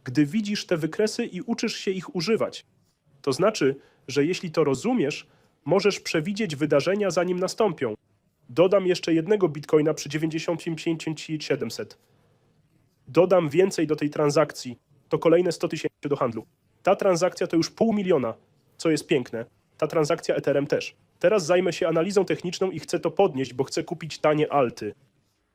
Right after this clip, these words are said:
Bo jeśli znów ogłoszą coś takiego, HOSSA i Ethereum, to to samo clean zniżkujący na wykresie dziennym, jak pokazałem na Bitcoinie.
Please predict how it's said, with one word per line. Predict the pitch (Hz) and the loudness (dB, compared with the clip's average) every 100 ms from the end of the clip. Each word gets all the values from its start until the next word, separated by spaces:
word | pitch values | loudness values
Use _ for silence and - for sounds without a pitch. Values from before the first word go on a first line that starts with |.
| - | -2
Bo | 131 | 2
jeśli | 143 - 143 | 2 -2 -6
znów | 127 214 - | 0 0 0
ogłoszą | 143 170 175 147 | -2 0 0 -2
coś | 143 - | -4 -4
takiego, | 135 165 156 120 123 _ _ - | -4 -2 2 2 2 _ _ -4
HOSSA | - 170 165 160 | 4 4 4 0
i | 139 | 0
Ethereum, | 131 - 175 131 120 151 _ _ _ _ | 0 4 4 4 0 -6 _ _ _ _
to | - | -4
to | 143 151 | 0 0
samo | 165 156 139 | 0 0 0
clean | - 185 185 | -2 -4 -2
zniżkujący | 127 147 - 143 151 165 151 | -2 -2 -2 0 2 2 0
na | 135 | 0
wykresie | 131 135 147 - | 0 -2 -2 -2
dziennym, | 131 131 123 117 117 | 0 0 0 -2 -4
jak | 117 | -4
pokazałem | - 135 123 135 127 | -4 -2 0 0 0
na | 123 | -2
Bitcoinie. | 117 - 147 117 101 95 | -6 -4 0 0 -2 -12